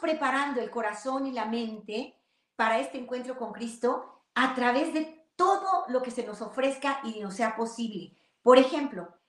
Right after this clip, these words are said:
este taller que se llevará a cabo el jueves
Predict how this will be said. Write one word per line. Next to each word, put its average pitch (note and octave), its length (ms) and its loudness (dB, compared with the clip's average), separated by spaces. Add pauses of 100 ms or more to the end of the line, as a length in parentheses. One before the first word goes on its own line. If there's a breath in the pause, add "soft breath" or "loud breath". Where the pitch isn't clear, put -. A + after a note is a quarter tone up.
(220)
este B3+ 380 4
taller B3+ 520 0
que A3+ 100 -10
se G#3 140 -10
llevará G3 300 -4
a - 20 -8
cabo A#3 420 -2
el A#3+ 140 -6
jueves D4+ 760 2